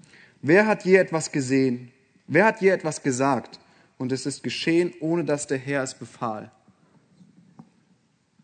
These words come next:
Geht nicht aus dem Mund des Höchsten hervor das Böse und das Gute? Was beklagt sich der Mensch, der noch am Leben ist? Es hätte sich wahrlich jeder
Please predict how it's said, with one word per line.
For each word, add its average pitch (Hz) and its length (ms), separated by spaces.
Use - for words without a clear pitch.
Geht 170 240
nicht 175 180
aus 151 220
dem 131 140
Mund 175 380
des - 300
Höchsten 165 360
hervor 139 440
das 131 240
Böse 156 300
und 135 140
das 120 200
Gute? 135 340
Was 202 300
beklagt 214 440
sich 202 140
der 185 100
Mensch, 214 240
der 202 100
noch 185 160
am 170 120
Leben 180 320
ist? - 300
Es 147 200
hätte 185 240
sich 139 240
wahrlich 180 440
jeder 127 480